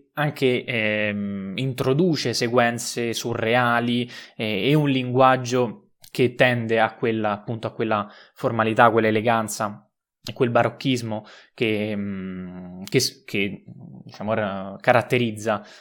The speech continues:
eh, Paolo Sorrentino come regista.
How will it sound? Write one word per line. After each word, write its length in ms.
eh, 680
Paolo 180
Sorrentino 560
come 180
regista. 680